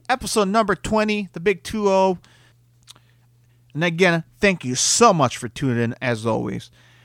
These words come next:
And like I said, follow me on Twitter, Riffs and Body Slams. F-,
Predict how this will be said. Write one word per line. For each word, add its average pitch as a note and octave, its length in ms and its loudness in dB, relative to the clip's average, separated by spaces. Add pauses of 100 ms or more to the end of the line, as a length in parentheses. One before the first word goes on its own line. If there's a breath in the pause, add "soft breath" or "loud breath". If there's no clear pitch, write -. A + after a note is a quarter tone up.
(300 soft breath)
And C#3+ 120 -4
like G3+ 160 0
I G3 60 -4
said, F#3+ 180 -2
follow G#3+ 280 4
me A3 140 0
on G#3 120 0
Twitter, A3+ 320 0
Riffs F#3 280 0
and F#3 100 -2
Body F#3 260 2
Slams. G3 380 -4
F-, - 260 -20